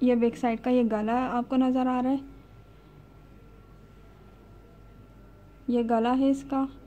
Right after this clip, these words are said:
ये मैं पूरा इसको बिछा देती हूँ ताकि अच्छी तरह आपको वीडियो में नज़र आ सके। ये गला है इसका, ये पूरा नीचे तक, और ये दामन पर ये working हुई हुई है।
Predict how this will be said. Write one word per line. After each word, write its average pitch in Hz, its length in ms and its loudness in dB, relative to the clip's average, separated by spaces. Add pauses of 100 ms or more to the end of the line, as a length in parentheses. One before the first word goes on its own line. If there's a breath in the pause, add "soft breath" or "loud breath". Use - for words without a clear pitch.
(340 loud breath)
ये 247 100 2
मैं 247 180 2
पूरा 262 380 -2 (360 loud breath)
इसको 262 200 -10 (280)
बिछा 240 400 2
देती 254 300 0
हूँ 294 80 4
ताकि 247 280 -4
अच्छी 247 260 -4
तरह 233 160 -6
आपको 233 240 -6
वीडियो 220 280 -2
में 226 100 -6
नज़र 226 280 -8
आ 208 120 -8
सके। 214 280 -14 (540 loud breath)
ये 233 140 0
गला 226 300 -2
है 277 180 -2
इसका, 285 220 -8
ये 277 160 0
पूरा 277 280 -4
नीचे 262 400 2
तक, 285 180 -6 (160)
और 233 180 -4
ये 240 220 0
दामन 214 380 -2
पर 233 120 -6
ये 233 180 -2
working 208 440 -8
हुई 202 160 -6
हुई 208 160 -8
है। 110 120 -10